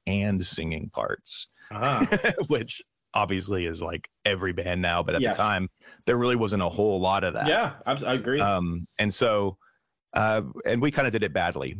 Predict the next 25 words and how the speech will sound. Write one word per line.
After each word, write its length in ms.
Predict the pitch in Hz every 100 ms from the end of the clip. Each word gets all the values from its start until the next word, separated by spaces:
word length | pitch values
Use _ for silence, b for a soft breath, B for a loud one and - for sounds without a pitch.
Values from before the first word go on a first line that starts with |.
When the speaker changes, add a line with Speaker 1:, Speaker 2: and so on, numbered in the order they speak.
| -
Speaker 1:
but, 240 | 113 107
you 80 | 110
know, 80 | 98
I 60 | 95
think 200 | 110 123
<laughs> 300 | - 180 170
our, 200 | 131 127 -
our 140 | 196
Speaker 2:
I, 20 | 196
Speaker 1:
hearts 200 | 117 143
Speaker 2:
I 60 |
Speaker 1:
were 60 | 160
Speaker 2:
disagree 320 | 170 143 127
with 140 | 113 101
that. 140 | 92
I 60 | 107
think 180 | 143
it's 260 | 214 - 202
Speaker 1:
<laughs> 20 |
Speaker 2:
phenomenal. 420 | 170 101 95 90 -
I 80 | 117
think 160 | 131
it's 100 | 95
Speaker 1:
Well, 160 | 120 123
Speaker 2:
phenomenal. 260 | 76 62